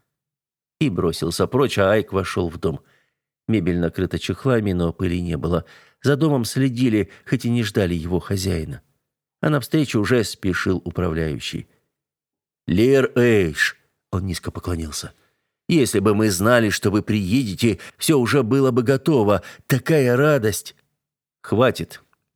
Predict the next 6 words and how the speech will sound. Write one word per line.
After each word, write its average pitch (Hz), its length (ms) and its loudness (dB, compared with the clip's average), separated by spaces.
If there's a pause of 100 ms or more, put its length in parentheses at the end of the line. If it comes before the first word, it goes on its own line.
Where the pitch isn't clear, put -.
(160)
перебил 82 300 -2
его 78 260 -6
Айк. - 340 -14 (600)
Вернулась 90 420 0
головная 92 480 0
боль. 85 300 -2